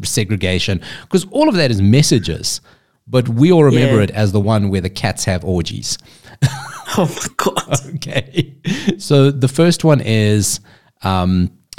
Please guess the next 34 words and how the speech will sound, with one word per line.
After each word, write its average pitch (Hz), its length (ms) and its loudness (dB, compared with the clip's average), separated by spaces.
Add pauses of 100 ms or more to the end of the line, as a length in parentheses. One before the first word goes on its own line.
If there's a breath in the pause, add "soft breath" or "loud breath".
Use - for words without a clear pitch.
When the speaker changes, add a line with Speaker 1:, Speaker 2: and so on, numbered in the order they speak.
Speaker 1:
the 127 160 -2
cops - 500 -2
kind 101 260 0
of 87 60 0
break 98 200 0
down 98 200 0
this 87 100 -2
party, 92 400 0
and 90 120 0
there's 87 120 -4
a 87 60 -2
whole, 90 160 0
like, 80 260 -6 (340)
"Cops - 340 -4
are 82 40 -6
pigs," 85 640 -6 (760)
the 92 540 -6
pr-, - 140 -8
police 104 300 -2
brutality 87 520 -4
whole 82 140 -4
message. - 480 -6 (340 loud breath)
Then 127 140 4
the 139 80 6
second 165 340 2
message 117 360 2
is 104 80 0
about 92 220 0
racial 95 300 -2
segregation, 98 600 -2
'cause 95 160 0
he 104 140 0
ends 104 200 0
up 101 240 0